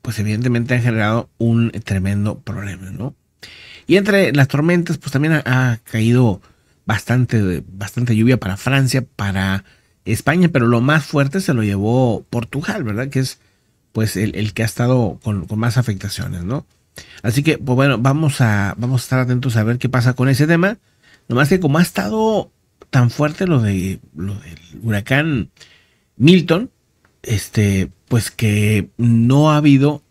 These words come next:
oportunidad de, de comentar mucho de este tema, ¿no? Pero, pues, bueno, va, en la mañana pusimos como quiera una de las imágenes, esta, miren.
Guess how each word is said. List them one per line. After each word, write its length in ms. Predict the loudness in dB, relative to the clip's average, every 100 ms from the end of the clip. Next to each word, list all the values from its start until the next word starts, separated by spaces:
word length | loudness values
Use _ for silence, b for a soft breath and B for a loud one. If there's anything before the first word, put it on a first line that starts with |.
| _
oportunidad 580 | -6 -4 -4 -2 0 2
de, 140 | 2
de 140 | 0 -2
comentar 600 | -2 -4 -2 -2 -2 -2
mucho 360 | -2 -2 -2
de 80 | -2
este 180 | -2 -6
tema, 260 | -6 -6
¿no? 140 | -6 -8 _ b b b b _
Pero, 320 | 0 2 0 _
pues, 160 | -4 -2
bueno, 180 | -2 -2
va, 140 | -6 -8
en 200 | -2 0
la 60 | 2
mañana 300 | 2 2 2
pusimos 320 | 2 2 2
como 160 | 0 0
quiera 160 | 0
una 100 | 2
de 80 | 2
las 180 | 2 0
imágenes, 640 | 0 2 2 0 -2 -8 _ _ 0
esta, 300 | 0 0 -2
miren. 240 | -2 -6